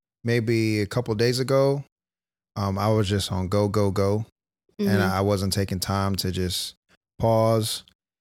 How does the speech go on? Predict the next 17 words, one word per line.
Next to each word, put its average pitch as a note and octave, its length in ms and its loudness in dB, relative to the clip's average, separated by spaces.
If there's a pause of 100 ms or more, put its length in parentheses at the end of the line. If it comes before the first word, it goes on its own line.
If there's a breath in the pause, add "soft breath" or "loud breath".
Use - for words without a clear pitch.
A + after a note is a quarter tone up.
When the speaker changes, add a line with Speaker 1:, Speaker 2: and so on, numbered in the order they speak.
(140)
Speaker 2:
Mm-hmm. G3+ 220 0
Speaker 1:
and, F#3+ 180 2
um, F2 160 -2
slow G#2 240 0
down. G2+ 480 0 (560)
It G2+ 100 -4
was G2 200 -2
just F#2 420 -4
work, C3 580 0 (600)
home, A#2+ 680 0
T A2 200 0
V, G#2+ 340 0
social G#2 380 0
media, G#2 640 0 (520)
Speaker 2:
Yeah. F3 360 -8
Speaker 1:
marriage, A2 600 0
work. A2+ 440 0